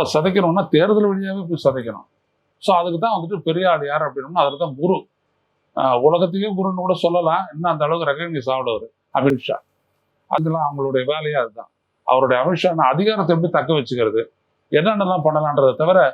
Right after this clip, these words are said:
அவர் இந்த நாட்டுடைய உள்துறை அமைச்சரா இருந்து ஒரு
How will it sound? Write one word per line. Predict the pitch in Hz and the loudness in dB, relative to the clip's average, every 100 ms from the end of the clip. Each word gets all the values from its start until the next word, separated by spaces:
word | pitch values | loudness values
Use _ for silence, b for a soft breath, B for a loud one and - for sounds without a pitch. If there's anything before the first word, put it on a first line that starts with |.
| - _ - | -2 _ 0
அவர் | 143 160 | 2 4
இந்த | 151 | 2
நாட்டுடைய | 151 180 190 180 | 2 0 2 2
உள்துறை | 160 170 202 190 | 2 2 2 2
அமைச்சரா | 160 147 156 151 | 0 -2 -2 -2
இருந்து | 151 196 202 - _ | -4 -8 -10 -16 _
ஒரு | 127 143 | 2 4